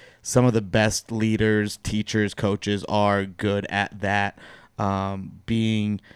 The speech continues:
and it's also being confident in yourself and being comfortable with yourself to not feel, um,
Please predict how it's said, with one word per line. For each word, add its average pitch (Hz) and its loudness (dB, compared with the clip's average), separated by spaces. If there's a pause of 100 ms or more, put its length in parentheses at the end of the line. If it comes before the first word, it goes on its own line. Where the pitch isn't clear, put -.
(200)
and 127 0
it's 127 2
also 160 10
being 120 4
confident 117 0
in 113 -2
yourself 110 -2
and 107 -4
being 107 -2
comfortable 110 -2
with 107 -4
yourself 104 -4
to 110 -6
not 101 -6
feel, 101 -4 (540)
um, 98 -6